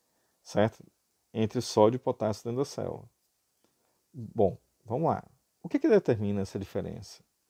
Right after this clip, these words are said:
Vamos lá, são gastos de energia. Então, quer dizer que a, as células,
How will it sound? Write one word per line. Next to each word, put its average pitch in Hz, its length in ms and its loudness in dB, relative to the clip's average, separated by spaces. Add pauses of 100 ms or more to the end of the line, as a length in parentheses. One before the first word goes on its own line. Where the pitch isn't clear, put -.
(640)
Vamos 131 240 0
lá, - 100 0
são 110 220 -8
gastos 107 320 4
de 113 80 -8
energia. 104 640 -4 (800)
Então, 101 220 -6
quer 101 100 -8
dizer 95 140 -4
que 113 360 -2 (800)
a, 92 640 -2 (520)
as 107 120 -4
células, 131 800 2